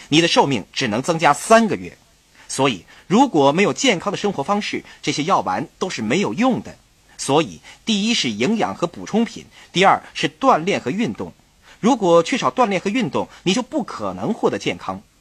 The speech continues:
这是毫无疑问的。所以，你必须坚持某种形式的锻炼和运动计划。这里有一样东西叫做楼梯。上帝创造了楼梯，所以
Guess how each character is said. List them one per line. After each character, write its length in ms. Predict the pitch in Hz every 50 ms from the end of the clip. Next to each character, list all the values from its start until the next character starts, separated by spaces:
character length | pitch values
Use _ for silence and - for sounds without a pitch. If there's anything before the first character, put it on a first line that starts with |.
| -
这 80 | - -
是 140 | - 123 -
毫 180 | - 107 123
无 140 | 147 170 170
疑 180 | 123 107 131 190
问 220 | 226 233 156 95
的。 120 | 78 80 - _ _ _ _ _ _ _ _ _ _ - -
所 220 | - - 143 165
以， 160 | 160 113 85 - - - -
你 100 | 143 147
必 100 | 208 202
须 140 | - 190
坚 160 | 180 214 202 202
持 260 | - - 147 165 170 -
某 180 | 160 165 202 233
种 140 | 214 135
形 180 | 107 - - 165
式 140 | - - -
的 80 | -
锻 240 | - - 262 220 170
炼 220 | 185 220 175 - - - -
和 140 | - -
运 180 | - 226 240 196
动 100 | 196 202
计 200 | 196 - 247 135
划。 240 | - - - - - _ _ _ _ _ _ _ _ _ _ _ _ _ -
这 140 | - 202 233
里 320 | 180 180 180 190 202 196 -
有 160 | 139 123 120
一 40 | 135
样 160 | 160 143 117
东 220 | - 214 233 247
西 240 | - - 220 196 - - - -
叫 160 | - 165 123
做 280 | - 151 123 101 73 - _ _ _ _ _ _ _ _ _ _
楼 420 | - 117 135 135 135 156 190 226 220
梯。 380 | - - - 208 220 220 220 - _ _ _ _ _ _ _ _ _ _ _ _ _ _ _ _ _ -
上 280 | - - 330 302 254 233
帝 160 | 262 262 214
创 280 | 190 - - - 220 202
造 80 | 208 165
了 80 | 120
楼 180 | 101 92 117 185
梯， 280 | - - 196 202 196 - - -
所 220 | - - 147 175
以 200 | 180 131 104 92